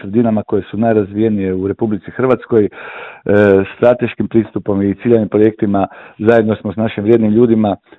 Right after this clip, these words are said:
postali regija uzor sa visokim životnim standardom, boljim uvjetima, e,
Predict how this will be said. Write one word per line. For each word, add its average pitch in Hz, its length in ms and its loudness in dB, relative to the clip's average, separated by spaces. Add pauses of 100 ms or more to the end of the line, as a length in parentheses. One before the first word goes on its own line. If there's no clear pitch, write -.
postali 101 600 -2
regija 107 360 2
uzor 120 380 2 (120)
sa 98 260 2
visokim 127 480 -2
životnim 117 380 -2
standardom, 107 560 0
boljim 123 280 2
uvjetima, 113 560 0
e, - 460 -16